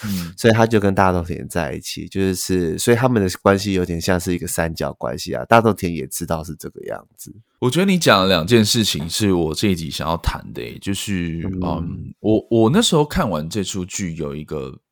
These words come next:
Speaker 1: 比-，有一，可能跟一般人有一些比较不一样的感想啦，那个，那个我等一下再来讲。我想要先呼应一下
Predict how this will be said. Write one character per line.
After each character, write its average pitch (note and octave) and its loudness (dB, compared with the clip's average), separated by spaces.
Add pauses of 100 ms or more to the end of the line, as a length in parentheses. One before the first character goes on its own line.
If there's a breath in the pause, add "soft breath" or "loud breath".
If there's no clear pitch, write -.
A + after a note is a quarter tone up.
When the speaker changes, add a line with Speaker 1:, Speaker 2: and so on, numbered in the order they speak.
Speaker 1:
比-， E2+ -8 (280)
有 F#2 -2 (140)
一， E3 -10
可 G#2+ -2
能 E2+ -4
跟 A2+ -2
一 A2 -2
般 G#2+ 0
人 F2+ -2
有 C#2 -4
一 - -8
些 F2+ -6
比 - -12
较 D2+ -8
不 D2 -10
一 C#2+ -12
样 B1 -10
的 G1+ -14 (340)
感 D2+ -6
想 - -8
啦， G1+ -18
那 G#2+ -6
个， F2+ -6
那 A#2 -6
个 D#2+ -12
我 - -10
等 C#2+ -12
一 B1 -12
下 E2 -6 (120)
再 E2 -8
来 B1 -12
讲。 - -12
我 F2+ -2
想 F2+ -6
要 F#2+ -2
先 G#2 -4
呼 G2+ -6
应 F#2 -4
一 E2 -8
下 F2+ -2